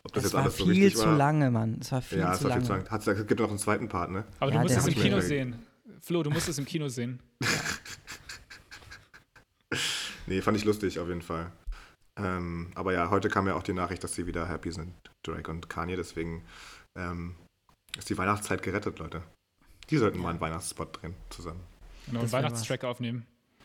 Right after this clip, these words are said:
Speaker 2: In Toronto.
Speaker 3: Ja, da gibt's sicher auch
Speaker 2: Ähm,
Speaker 3: noch Schnee, oder?
Speaker 2: Ja, sicher.
Speaker 1: Safe.
Speaker 2: Also ich meine, die Canada Goose Jacke trägst du nicht grundlos, ne?
Speaker 1: <laughs>
Speaker 2: Aber, ähm, was ich jetzt,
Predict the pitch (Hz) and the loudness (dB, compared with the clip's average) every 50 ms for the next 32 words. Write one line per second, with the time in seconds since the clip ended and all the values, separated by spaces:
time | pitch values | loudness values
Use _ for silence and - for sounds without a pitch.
0 | - - - - 120 113 - 123 117 117 113 113 113 117 113 113 113 - _ _ | -20 -12 -6 -4 -4 -2 0 0 0 2 0 0 -2 -2 -4 -6 -8 -12 _ _
1 | _ _ _ _ _ _ _ _ _ _ _ _ _ _ _ _ _ _ _ _ | _ _ _ _ _ _ _ _ _ _ _ _ _ _ _ _ _ _ _ _
2 | _ _ _ _ _ _ - - - - - - - - - 123 120 147 139 - | _ _ _ _ _ _ -18 -16 -16 -16 -16 -16 -10 -6 -6 -4 -4 -4 -6 -6
3 | 160 147 165 147 135 127 120 120 120 120 117 127 160 156 131 113 107 123 139 - | -4 -4 -4 -2 0 2 2 2 2 2 0 0 0 -2 -2 -2 -4 -6 -6 -8
4 | - _ _ _ _ _ _ _ _ _ _ _ _ _ _ _ _ _ _ _ | -12 _ _ _ _ _ _ _ _ _ _ _ _ _ _ _ _ _ _ _
5 | _ _ _ - 127 117 120 - 131 123 - 127 120 110 - - _ _ _ _ | _ _ _ -10 -10 -10 -8 -10 -10 -8 -6 -6 -8 -8 -10 -16 _ _ _ _
6 | _ _ _ _ _ _ _ _ _ _ _ _ _ _ - 117 117 113 120 113 | _ _ _ _ _ _ _ _ _ _ _ _ _ _ -6 -6 -4 -4 -2 0
7 | 131 123 117 117 117 120 117 - - - 127 131 127 127 123 120 127 139 143 - | 2 2 2 2 0 -2 -4 -2 2 4 4 6 6 4 4 4 2 2 2 2
8 | 147 135 - 139 - 135 139 131 - - 127 127 120 - 135 143 143 135 117 113 | 2 0 0 -2 -2 -2 -2 -2 -2 -2 -2 -2 0 0 0 0 2 2 0 -2
9 | 110 - 127 120 127 - _ _ _ _ _ _ _ _ _ _ - - - 143 | -2 -2 -4 -6 -6 -8 _ _ _ _ _ _ _ _ _ _ -2 0 2 2
10 | - - - - - - 123 135 160 151 135 135 156 - - - - 135 135 131 | 0 0 -2 -6 -4 4 8 8 10 10 10 8 6 4 0 0 2 2 2 2
11 | 135 135 135 135 135 135 - 185 165 - 175 165 - - | 2 0 0 0 -2 -2 0 0 4 6 6 4 4 2